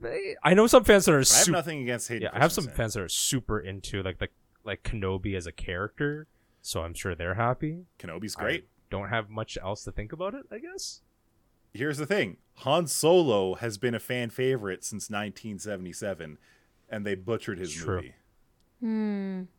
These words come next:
Speaker 3: Very true.
Speaker 2: So
Speaker 3: There's gonna be a C G I Lion King
Speaker 2: hopefully.
Speaker 3: prequel?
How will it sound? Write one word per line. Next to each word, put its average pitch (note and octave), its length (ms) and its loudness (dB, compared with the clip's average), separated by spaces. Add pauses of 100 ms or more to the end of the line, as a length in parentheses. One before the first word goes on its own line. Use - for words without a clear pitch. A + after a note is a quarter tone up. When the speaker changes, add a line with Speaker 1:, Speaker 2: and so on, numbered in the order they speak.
(160)
Speaker 3:
Very G3 280 -2
true. A#3 520 0
Speaker 2:
So F2+ 640 -2 (520)
Speaker 3:
There's G3+ 200 0
gonna G3+ 220 2
be F3 160 4
a D#3+ 80 2
C F#3+ 260 -2
G F3+ 220 2
I F3 140 8
Lion D#3+ 500 2
King G#3+ 240 0
Speaker 2:
hopefully. G3 420 -4
Speaker 3:
prequel? F#4+ 340 4